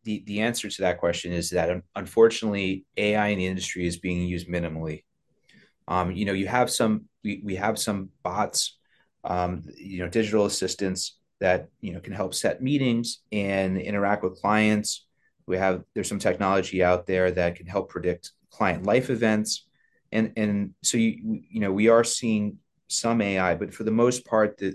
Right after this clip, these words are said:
the f-, it's, it's in front of us. And I think our, our, you know, I, I have these conversations with our, with our C T O about the role of A I and what is possible today and in the future.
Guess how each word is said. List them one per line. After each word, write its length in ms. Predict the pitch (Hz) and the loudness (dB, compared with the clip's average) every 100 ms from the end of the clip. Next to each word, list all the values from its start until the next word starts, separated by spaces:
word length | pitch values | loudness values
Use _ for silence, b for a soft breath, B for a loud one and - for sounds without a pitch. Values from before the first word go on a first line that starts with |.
| - | -6
the 60 | 101 | -12
f-, 280 | 87 - - - | -12 -18 -20 -16
it's, 240 | 98 - - _ | -10 -10 -12 _
it's 200 | 101 - | -6 -4
in 120 | 95 | -6
front 200 | 104 98 | -2 0
of 120 | 76 | 0
us. 260 | - - - b b b b _ | -4 -6 -8 b b b b _
And 520 | 110 107 107 101 101 - | -2 2 2 0 -2 -2
I 60 | 110 | 0
think 220 | 131 147 | 2 6
our, 240 | 117 113 _ | 6 6 _
our, 340 | 113 110 104 - _ _ _ | 2 4 2 -4 _ _ _
you 100 | 117 | -2
know, 80 | 107 | 2
I, 240 | 107 107 | 2 2
I 20 | 123 | 0
have 160 | 151 | 0
these 140 | 127 - | -2 -2
conversations 640 | 110 107 107 98 95 92 | 0 0 -2 -4 -4 -6
with 100 | 95 | 2
our, 320 | 95 90 90 _ _ | 4 4 2 _ _
with 140 | 104 | -2
our 140 | 101 92 | 0 0
C 180 | - 95 | -2 -8
T 260 | - 90 | -2 2
O 300 | 87 87 85 _ _ b b b _ | 4 4 2 _ _ b b b _
about 300 | 87 101 98 | -2 0 2
the 100 | 101 | 0
role 240 | 98 101 | 2 4
of 120 | 98 78 | 2 0
A 160 | 95 | 0
I 180 | 92 92 | 2 2
and 140 | 90 | 0
what 100 | 92 | -2
is 80 | 92 | -6
possible 480 | - 85 87 85 90 | -6 -6 -6 -4 -6
today 400 | 87 85 85 85 | -6 0 0 2
and 80 | 82 | -2
in 80 | 80 | -6
the 60 | |
future. 500 | - 95 90 82 71 | -6 -4 -4 -6 -8